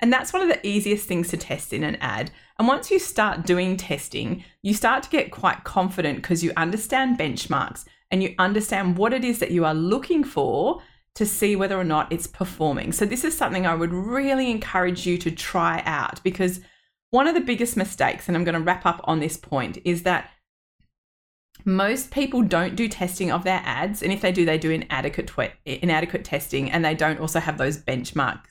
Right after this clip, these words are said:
data to use. And then what happens is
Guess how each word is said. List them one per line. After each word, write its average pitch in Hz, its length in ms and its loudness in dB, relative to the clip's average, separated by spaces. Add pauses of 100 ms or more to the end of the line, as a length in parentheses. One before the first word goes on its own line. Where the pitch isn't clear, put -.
data 135 560 -2
to 214 100 0
use. 160 440 0 (560)
And 220 260 4
then 294 300 4
what 262 180 4
happens 220 540 0
is 170 500 2